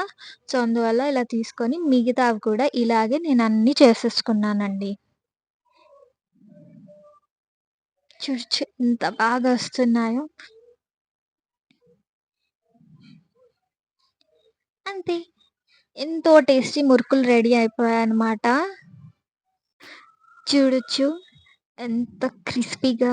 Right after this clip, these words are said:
ఉన్నాయో. So, ఈవినింగ్ టైమ్స్‌లో వర్షం పడేటప్పుడు లేదా టీలో వేసుకొని తింటే చాలా బాగుంటుంది. మీరు కూడా తప్పకుండా ట్రై చేయండి. And మీకు కనుక ఈ వీడియో నచ్చినట్లయితే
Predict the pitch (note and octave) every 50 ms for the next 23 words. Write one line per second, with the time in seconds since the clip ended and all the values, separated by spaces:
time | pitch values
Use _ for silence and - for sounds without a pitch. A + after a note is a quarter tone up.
0 | B3 A#3+ A3 A3 A3 A3 A3 A3 A3+ C4 D#4+ F4+ F4 - _ _ _ _ - _
1 | _ _ _ _ _ - - _ _ _ _ _ _ _ _ _ _ _ _ -
2 | C4 B3+ B3+ B3+ B3+ B3 B3 G#3+ - B3 A#3+ A#3+ A#3+ A#3+ B3+ B3+ B3+ A#3+ - B3+
3 | A#3+ A#3 A#3+ A#3+ A#3+ - - - A#3+ A#3+ A3+ A3+ A#3 A3+ - _ _ - _ _
4 | _ _ _ _ _ _ - - - _ _ - _ _ - A#3+ A#3 A#3 A#3+ A#3
5 | - - - C4 C4 C4 B3 A3+ A#3+ A3+ A3+ A#3+ A3+ - - - A3+ A3 A3 A3+
6 | A3+ A3+ G#3+ A#3 A#3 A#3 - _ C#4 C4 B3+ B3 B3 C4 B3+ B3 A#3 A3+ A#3 -
7 | - - - A#3 A3+ A3+ A3+ A3+ A3 A3 A3 A3+ C4 C4+ - - _ - - B3
8 | A3 A3 A3 A3 A3+ A#3 C4 B3+ A3 A3+ G#3+ A3 A3 A3 G#3+ G#3+ G#3+ G#3 A3 C4
9 | C4+ C4 A#3+ A#3 A#3+ A#3 A#3 - A#3 A#3 C4+ - - A#3+ - - _ - A#3 -
10 | - A#3 A3+ A3+ C4 C4+ - - - A3 G3+ G#3 A#3 - - C4+ A#3 G#3+ G#3 G#3
11 | G#3 G#3 B3+ D#4 F4 - - - - - _ _ C4+ D#4 D#4 C#4 C4 C4+ B3+ A#3+
12 | B3 C4 B3+ A#3+ - B3+ B3 A#3 A#3+ A#3 C4 B3 B3 A#3 A#3+ A3+ G#3+ A#3 A3+ A3+
13 | A3+ G#3+ G3+ - - - A#3 A#3 A#3 - - - A#3+ A3 G3 G3+ - _ _ C4+
14 | C#4+